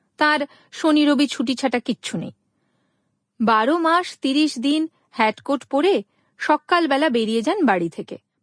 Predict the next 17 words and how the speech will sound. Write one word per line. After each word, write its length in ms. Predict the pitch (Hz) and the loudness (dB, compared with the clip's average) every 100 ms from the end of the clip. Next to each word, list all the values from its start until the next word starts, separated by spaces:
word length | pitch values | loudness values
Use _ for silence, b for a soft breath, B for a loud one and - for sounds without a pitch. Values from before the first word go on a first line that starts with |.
| _ | _
ফেরেন 400 | - 254 294 403 | 0 2 2 -2
সেই 240 | - 359 | -2 0
সন্ধ্যায়। 540 | 370 294 220 214 190 - _ _ _ _ _ _ _ | 0 2 2 2 -2 -8 _ _ _ _ _ _ _
কোথায় 420 | 196 - 208 240 - | -8 -6 -4 -4 -4
কি 180 | 208 | -6
হচ্ছে 460 | 208 202 - - 262 | -4 -4 -6 -2 2
না 180 | 220 190 | 4 2
হচ্ছে 520 | 196 233 - 370 190 - _ _ | 0 -2 0 0 0 -6 _ _
কিছু 320 | 226 180 - | -10 -6 -8
খবরই 460 | - 214 180 214 311 | -2 0 2 2 2
রাখেন 340 | 160 - 175 | 0 -6 -6
না। 220 | 165 160 - _ _ _ _ _ _ _ _ _ - | -6 -8 -12 _ _ _ _ _ _ _ _ _ -4
আর 180 | 285 | -2
দক্ষিণ 500 | 233 226 233 - 349 | 2 2 2 -2 0
দিকের 260 | 359 359 392 | 0 2 0
ভাড়াটে 400 | 262 285 311 349 | 2 2 2 0
মাত্র 440 | 349 339 - 349 | 0 0 0 -2